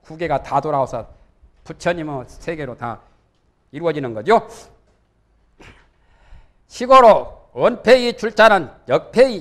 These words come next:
입하고 화패의 입자는 역패의 출이니라." 그러므로 말이 거슬러서 나가는 자는 또한 거슬러 들어오고, 거슬을 패자, 나쁜 말을 하면은 저 상대방이 또 나쁜 말을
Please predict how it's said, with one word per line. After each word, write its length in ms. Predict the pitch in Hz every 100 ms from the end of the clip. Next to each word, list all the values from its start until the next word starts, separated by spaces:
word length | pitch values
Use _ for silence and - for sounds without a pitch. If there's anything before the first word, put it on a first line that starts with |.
| 147
입하고 420 | 156 120 87 78
화패의 560 | - 196 202 185 185 170
입자는 460 | 170 170 156 143
역패의 500 | 143 143 214 247 147 - _
출이니라." 440 | - 143 101 85 - _ _
그러므로 640 | - 190 190 170 127 - _ -
말이 440 | 143 202 208 180
거슬러서 840 | - 196 226 233 208 208 202 - _ -
나가는 400 | 151 160 147 135
자는 320 | 131 127 110 _ _ _ -
또한 280 | 214 185 -
거슬러 540 | 175 185 233 175 - _ _ _
들어오고, 380 | 131 101 85 _ _ _ _ _ _ _ _
거슬을 480 | 160 196 208 170 -
패자, 520 | 170 175 143 131 - _ _
나쁜 380 | 131 131 - 254
말을 220 | 240 226
하면은 420 | 190 208 220 190
저 120 | - 202
상대방이 560 | - 240 220 208 185
또 220 | 233 185
나쁜 340 | - 170 214 208
말을 220 | 190 156